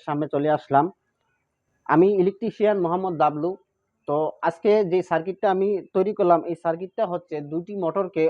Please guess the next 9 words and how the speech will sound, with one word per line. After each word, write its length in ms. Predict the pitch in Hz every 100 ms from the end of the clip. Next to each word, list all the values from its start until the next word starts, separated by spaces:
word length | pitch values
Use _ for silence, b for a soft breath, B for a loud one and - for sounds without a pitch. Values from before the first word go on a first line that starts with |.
| -
অটোমেটিকভাবে 1300 | 156 185 190 202 - _ _ _ _ _ - 147 170
কিভাবে 460 | 170 180 202 185 170
আপনারা 360 | 151 156 143 156 - _ _ _ _ _ _ _ _ -
চালাবেন 400 | 180 196 165 160 131
বা 80 | 156
এটা 140 | 160 170
অটোমেটিকভাবে 540 | 170 196 196 190 190
কিভাবে 360 | 175 175 180 190
কাজ 180 | 165